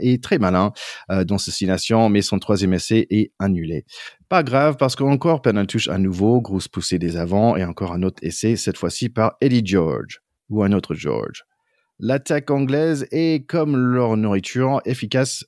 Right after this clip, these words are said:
mais fade. Dix-neuf à zéro. Deuxième mi-temps, les Italiens commencent très bien, ils avancent, ballon en main, et un essai pour le pilier, dix-neuf à sept.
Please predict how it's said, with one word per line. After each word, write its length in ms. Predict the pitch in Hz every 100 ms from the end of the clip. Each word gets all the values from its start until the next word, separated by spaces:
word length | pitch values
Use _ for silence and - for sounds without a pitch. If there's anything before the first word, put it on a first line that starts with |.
| 98
mais 180 | 101
fade. 460 | 98 - 64 50 - _ _ _ _ -
Dix-neuf 560 | 101 127 120 131 - -
à 160 | 98
zéro. 400 | 92 92 71 - - - - - _ _ _ - 110
Deuxième 320 | 185 190 185
mi-temps, 400 | 175 160 165 135
les 180 | 123 127
Italiens 640 | 131 131 135 131 120 104
commencent 300 | 98 117 98
très 240 | - - 151
bien, 340 | 78 87 123
ils 120 | 120
avancent, 360 | 90 85 107 113
ballon 280 | 90 95 87
en 60 |
main, 360 | 85 98 123 143 - - -
et 280 | 110 139 160
un 140 | - 120
essai 280 | 131 156 156
pour 140 | 151
le 100 | 156
pilier, 420 | - 135 98 120
dix-neuf 400 | 117 95 101 127 -
à 120 | 139
sept. 440 | - - 190 -